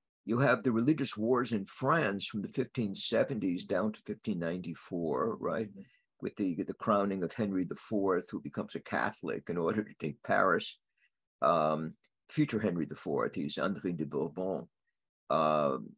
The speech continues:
Speaker 1: but, you know, his, he converts to Catholicism in order to be able to, to rule France, but has Calvinist <laughs> ministers.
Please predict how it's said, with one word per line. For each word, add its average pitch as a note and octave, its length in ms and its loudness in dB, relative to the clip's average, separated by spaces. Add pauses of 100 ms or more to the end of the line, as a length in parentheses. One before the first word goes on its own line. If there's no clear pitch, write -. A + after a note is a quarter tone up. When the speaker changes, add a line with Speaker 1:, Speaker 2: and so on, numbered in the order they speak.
Speaker 1:
but, F#2+ 380 4
you G#2+ 180 0
know, F2 160 0
his, F2+ 240 -4
he F#2 100 -8
converts G#2+ 480 0
to F#2 100 -6
Catholicism F#2+ 960 2
in B1 140 -4
order D#2 280 0
to - 180 -10
be E2+ 180 -2
able E2+ 180 -6
to, - 220 -12
to G2 100 -8
rule F2 300 -4
France, E2 580 -2
but E2 120 -2
has E2 200 -2
Calvinist F2 600 -2
<laughs> E2+ 80 -4
ministers. - 680 -2